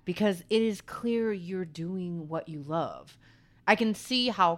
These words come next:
calm and natural the joy is on your face when you're talking about these big world building things. For those who may not be familiar with your work, you've worked on Marvel's Runaways, Fear the Walking Dead,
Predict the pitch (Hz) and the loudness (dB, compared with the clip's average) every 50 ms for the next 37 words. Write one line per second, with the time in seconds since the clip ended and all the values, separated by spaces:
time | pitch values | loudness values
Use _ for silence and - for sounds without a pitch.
0 | - - - - - 208 208 208 208 208 202 202 196 196 - - 160 151 147 147 | -2 -10 -16 -6 0 2 4 6 6 4 4 2 0 -2 -4 -4 -6 -8 -8 -8
1 | 156 160 170 175 185 190 202 208 - - 214 190 175 165 165 151 - 135 170 170 | -8 -6 -4 -2 0 2 2 2 0 0 -2 -2 -2 -2 -4 -8 -6 -2 0 2
2 | 170 175 175 175 - - 160 160 160 151 151 - 156 151 147 147 151 143 - - | 4 4 2 2 0 0 -2 -2 -2 -2 -2 -4 -4 -4 -4 -4 -8 -8 -8 -4
3 | - 165 165 165 160 156 - - 165 160 156 156 156 156 - - - - - - | 0 2 2 2 0 -2 -4 -8 -8 -6 -6 -6 -6 -8 -8 -10 -16 -10 -4 0
4 | 185 262 294 - 466 349 220 185 - 151 131 135 - - 139 131 - - 139 139 | 2 2 4 6 6 6 6 6 6 6 6 6 4 0 -6 -6 -6 -6 -6 -6
5 | 127 127 127 135 131 123 113 - - 123 123 - 117 113 120 - 120 113 - - | -6 -6 -6 -6 -6 -6 -8 -8 -10 -10 -8 -8 -10 -10 -10 -10 -12 -12 -12 -16
6 | - - - - - - - - - - _ _ _ _ - _ - - 190 247 | -20 -20 -20 -20 -20 -20 -20 -20 -20 -20 _ _ _ _ -20 _ -8 2 6 8
7 | 269 262 269 302 330 294 302 311 247 233 220 214 208 196 - 202 185 - 180 170 | 10 10 10 10 8 8 6 6 6 6 8 8 6 6 4 0 -4 -2 0 0
8 | 165 160 156 151 151 147 147 - - - 156 151 - - 160 185 208 233 277 285 | 2 2 4 4 4 4 2 0 -2 -6 -6 -6 -6 -4 -6 -6 -2 4 6 8
9 | 269 254 240 233 - - - 185 208 214 190 185 185 185 175 175 - 147 139 131 | 8 8 8 6 2 -4 -8 -4 -4 -4 -4 -2 0 0 0 0 0 -2 -2 -2
10 | 127 127 123 127 127 127 - - 190 214 226 220 208 202 202 196 185 180 170 170 | -2 -2 -4 -4 -6 -8 -6 0 2 2 4 4 2 2 4 4 4 4 4 2
11 | 165 - - 156 143 139 127 139 135 127 - - 135 135 - 196 202 202 196 196 | 0 -2 -4 -4 -4 -2 0 2 2 2 2 0 -8 -2 4 6 8 10 10 10
12 | 190 185 175 | 10 8 6